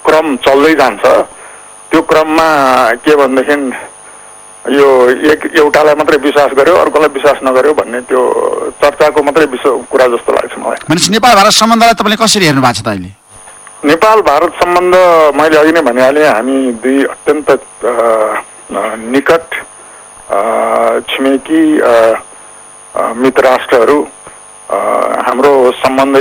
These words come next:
Speaker 1: यति व्यापक र विस्तृत छ कि यो चाहिँ नि राजनीतिक स्तरदेखि लिएर तपाईँको आर्थिक स्तर, जनस्तरमा समेत,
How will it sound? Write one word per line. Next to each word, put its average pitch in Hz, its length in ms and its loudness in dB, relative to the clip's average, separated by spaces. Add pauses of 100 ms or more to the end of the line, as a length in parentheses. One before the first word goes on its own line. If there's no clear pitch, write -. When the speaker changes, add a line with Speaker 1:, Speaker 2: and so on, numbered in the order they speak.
Speaker 1:
यति 139 180 0
व्यापक 139 680 0
र 147 80 2
विस्तृत - 500 -2 (140)
छ - 40 0
कि 120 320 -6 (640)
यो 139 100 4
चाहिँ 135 220 0
नि 131 80 2
राजनीतिक 131 560 0
स्तरदेखि 139 480 0
लिएर 143 380 2
तपाईँको 123 340 0
आर्थिक 123 400 0
स्तर, 139 580 -2
जनस्तरमा 139 600 0
समेत, 135 320 -2